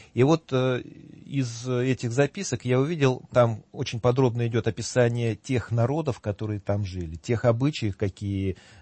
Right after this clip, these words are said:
они соблюдали. Э, достаточно, э, такая у них была кровожадная жизнь, там множество племен, и они все время между собой воевали и достаточно жестоко друг к другу относились. Но после того, как появился там русский человек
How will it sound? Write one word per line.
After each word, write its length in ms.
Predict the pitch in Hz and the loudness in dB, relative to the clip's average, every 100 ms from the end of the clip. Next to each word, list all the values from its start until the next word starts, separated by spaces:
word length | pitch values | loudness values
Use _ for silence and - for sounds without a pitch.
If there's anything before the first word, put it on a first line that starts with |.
| - | -6
они 360 | 98 104 110 | -2 0 -2
соблюдали. 800 | 98 107 107 113 104 87 80 82 | -2 -4 -2 0 0 0 -2 -8
Э, 120 | 82 90 | -8 -6
достаточно, 640 | 92 107 185 - 156 147 - - _ - | -4 -2 0 0 2 2 2 -10 _ -4
э, 280 | 110 110 107 | 0 2 2
такая 320 | 120 127 120 | 4 6 6
у 40 | |
них 140 | 123 117 | 6 2
была 240 | 120 113 - _ _ - | 4 4 2 _ _ -2
кровожадная 760 | - 123 139 131 104 87 90 | 4 4 6 6 4 2 -4
жизнь, 320 | 95 156 185 - _ _ _ | -4 -6 -10 -16 _ _ _
там 200 | 107 110 | 2 4
множество 560 | 131 127 117 - - | 6 4 2 -4 -6
племен, 500 | 101 120 123 160 190 | -6 -4 -2 0 2
и 40 | 131 | 2
они 180 | 123 135 | 0 -4
все 160 | - | -6
время 200 | 123 139 | -4 -2
между 280 | 123 107 113 | -2 -2 -2
собой 340 | - 113 120 | 0 2 2
воевали 600 | 104 113 117 127 165 180 147 | 2 4 4 6 6 6 2
и 380 | 123 117 113 | 0 0 2
достаточно 640 | 107 107 - 131 - 123 117 | 2 2 2 0 0 0 2
жестоко 480 | 98 113 - 147 120 | 0 -2 -2 -2 -2
друг 180 | 117 110 | -4 -2
к 40 | |
другу 500 | 117 117 117 113 101 _ - - | -2 -2 -2 -2 -4 _ -20 -6
относились. 720 | 107 123 120 - 90 76 - - - - - - | -4 -2 -4 -4 -8 -8 -14 -20 -20 -20 -12 2
Но 180 | 123 | 4
после 300 | 135 160 - | 4 2 -2
того, 240 | 147 160 147 | 4 4 4
как 420 | - 123 - - _ | 4 0 0 -16 _
появился 540 | 127 131 151 131 - 104 | 2 4 4 2 0 -2
там 420 | 113 104 95 - | 2 2 0 -4
русский 400 | 107 123 117 - | -6 -6 -6 -8
человек 560 | - 107 107 127 185 | -10 -4 -2 -4 -8